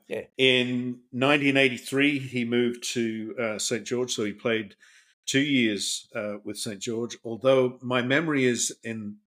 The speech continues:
Speaker 2: and I may be wrong about this, is in his last year at Saint George, he played largely, um, in the reserves.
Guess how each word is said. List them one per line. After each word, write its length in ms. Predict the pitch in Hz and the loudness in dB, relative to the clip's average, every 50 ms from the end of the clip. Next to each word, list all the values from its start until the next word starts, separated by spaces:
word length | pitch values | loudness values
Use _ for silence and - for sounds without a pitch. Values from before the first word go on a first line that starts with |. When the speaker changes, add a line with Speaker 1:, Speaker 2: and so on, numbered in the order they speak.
| _ _ - | _ _ -16
Speaker 2:
and 140 | 104 107 101 | -12 -10 -6
I 40 | |
may 180 | 95 104 123 139 | 2 4 4 6
be 100 | 135 135 | 6 6
wrong 340 | 131 135 139 147 151 147 - _ _ _ _ _ _ _ _ | 6 6 6 4 2 -4 -10 _ _ _ _ _ _ _ _
about 280 | 120 110 120 120 120 - | -4 -2 0 0 0 0
this, 220 | 127 127 - - | -2 -2 -2 -4
is 260 | 131 110 110 104 - | -6 -6 -8 -8 -10
in 240 | - - 127 113 113 | -8 -8 -6 -6 -6
his 280 | 110 110 95 113 101 104 | -6 -8 -8 -8 -4 -2
last 340 | 107 113 127 127 123 - - | 2 4 4 4 2 0 -2
year 120 | 120 107 | -2 -4
at 60 | 104 - | -4 -4
Saint 180 | - 107 101 98 | -6 -6 -6 -6
George, 260 | - 104 101 104 - | -8 -8 -8 -8 -10
he 80 | - 95 | -12 -14
played 340 | - _ - 104 104 98 - - | -12 _ -4 -4 -4 -4 -6 -8
largely, 600 | 113 104 101 104 101 - - 101 95 92 92 - _ _ - - _ _ _ _ - | -6 -4 -2 -2 -4 -4 -6 -8 -8 -8 -10 -14 _ _ -20 -20 _ _ _ _ -8
um, 380 | 107 98 95 92 90 87 90 - _ _ _ _ | -4 -2 -2 -2 -4 -8 -12 -18 _ _ _ _
in 160 | 104 95 92 | -8 -8 -6
the 80 | 90 92 | -6 -6
reserves. 680 | 92 87 - 110 104 101 98 92 90 - - - - | -4 -2 0 2 2 2 2 2 0 -4 -6 -6 -6